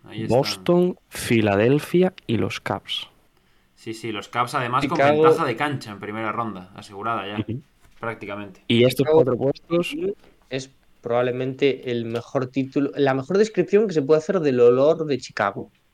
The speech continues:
Speaker 2: Pues ya estaba puesto ese título la semana pasada, Dani.
Speaker 1: ¿Mm?
Speaker 3: ¿Sí?
Speaker 2: Porque
Speaker 3: Pues
Speaker 2: no
Speaker 3: no
Speaker 2: los
Speaker 3: me
Speaker 2: he cambiado.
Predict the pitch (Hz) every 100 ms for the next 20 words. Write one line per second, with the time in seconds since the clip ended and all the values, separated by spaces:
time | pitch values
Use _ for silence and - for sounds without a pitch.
0 | _ _ _ _ _ _ _ _ _ -
1 | - _ - - 131 - 113 113 127 113
2 | 107 104 101 104 110 117 107 101 - 101
3 | 95 95 - 87 95 - - _ - 147
4 | 175 - _ - 113 - 131 _ _ _
5 | _ _ - - - 160 - - _ _
6 | - _ _ - 101 101 104 - 104 104
7 | 95 92